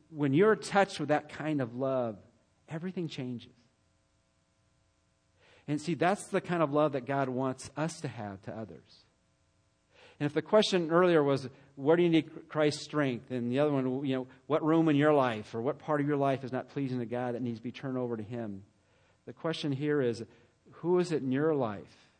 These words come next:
that you're not loving? And there's a tender side of love, and there's a tough side of love, but love that gives and wants that which is best for another and is willing to sacrificially do whatever can be done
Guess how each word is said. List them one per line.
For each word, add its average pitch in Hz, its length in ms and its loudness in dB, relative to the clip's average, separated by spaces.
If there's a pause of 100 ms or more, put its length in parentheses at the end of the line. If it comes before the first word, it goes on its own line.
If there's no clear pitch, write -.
(460)
that 123 120 -8
you're 120 100 -4
not 107 220 -8
loving? 101 280 -10 (2250)
And 147 120 0
there's 185 160 4
a 160 80 4
tender 180 300 2
side 165 260 4
of 160 100 4
love, 160 220 6
and 156 80 2
there's 147 120 0
a 147 60 -4
tough 151 240 -4
side 139 260 -2
of 131 120 -4
love, 120 360 0
but 117 260 -6 (1700)
love 143 520 2
that - 280 -8
gives 135 400 2
and 117 220 -8
wants 135 300 -4
that 135 140 -6
which 120 160 -10
is 101 140 -10 (140)
best 131 360 -6
for 113 140 -8
another 110 420 -8
and 123 140 -8
is 113 80 -8
willing 139 540 0
to 135 60 -6
sacrificially 131 960 -6
do 131 160 -6
whatever 139 480 -2
can 143 260 -6
be 117 120 -6
done 113 540 -6